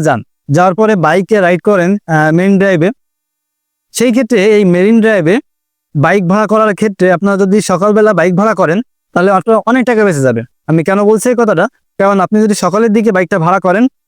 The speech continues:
তাহলে আপনি ঘন্টা প্রতি একশো টাকা করে পেয়ে যাবেন। আর আপনি যদি একটু বিকাল টাইমে দুইটার পরে আপনারা যদি এই বাইক ভাড়া করেন, তাহলে কিন্তু আপনার ভাড়াটা একটু বেশি হতে পারে, হয়তো বা দেড়শো অথবা দুইশো বা তিনশো এরকম হতে পারে। সেই ক্ষেত্রে চেষ্টা করবেন সকালের দিকে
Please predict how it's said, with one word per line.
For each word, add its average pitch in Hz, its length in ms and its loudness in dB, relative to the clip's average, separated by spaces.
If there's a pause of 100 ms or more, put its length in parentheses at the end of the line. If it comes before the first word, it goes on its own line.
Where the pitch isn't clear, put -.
(140)
তাহলে 202 280 2 (240)
আপনি 262 160 -2 (400)
ঘন্টা 202 280 0
প্রতি 254 300 -2
একশো - 180 -6
টাকা 220 200 2
করে 214 120 2
পেয়ে 185 200 2
যাবেন। 123 220 -2 (680)
আর 226 80 0
আপনি 214 220 0
যদি 214 100 0
একটু 196 140 0 (100)
বিকাল 202 280 0
টাইমে 196 240 0 (560)
দুইটার 202 400 2
পরে 220 240 2
আপনারা 202 260 0
যদি 196 180 2
এই 185 100 2
বাইক 151 240 0
ভাড়া 190 200 0
করেন, 202 200 -2
তাহলে 170 280 0
কিন্তু 160 200 -2 (100)
আপনার 165 200 -2 (320)
ভাড়াটা 185 260 0
একটু 196 160 -2 (120)
বেশি 160 200 0
হতে 147 240 0
পারে, 135 140 0
হয়তো 151 200 -2
বা 180 100 2 (100)
দেড়শো 180 380 0
অথবা 165 200 0
দুইশো 160 380 0 (300)
বা 147 120 0
তিনশো 180 400 0
এরকম 160 300 0
হতে 160 200 -2
পারে। 117 140 0 (760)
সেই 226 160 2
ক্ষেত্রে 220 200 0
চেষ্টা 196 240 -2
করবেন 170 280 0
সকালের 180 400 -2
দিকে 170 160 -2